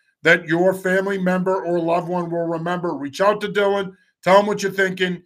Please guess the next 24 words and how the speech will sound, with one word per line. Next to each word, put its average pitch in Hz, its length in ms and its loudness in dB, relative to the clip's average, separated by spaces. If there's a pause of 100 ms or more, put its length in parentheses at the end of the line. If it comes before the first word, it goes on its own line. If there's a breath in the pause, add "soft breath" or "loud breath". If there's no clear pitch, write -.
(280)
He'll 180 140 2
bring 180 260 2
your 175 160 2
idea 165 480 -2
to 147 180 -8
life. 180 480 -2
Go 151 140 -6
to 151 120 -6
his 139 120 -8
Etsy 160 340 -8
page 156 280 -6
and 139 100 -12
see 151 120 -10
some 147 180 -12
of 139 100 -14
his 131 300 -14
other 202 480 0 (260 soft breath)
i-, 185 300 2
items 185 380 0
that 151 100 -4
he 202 240 -6
himself 190 500 0
has 175 200 -4
made. 180 360 -2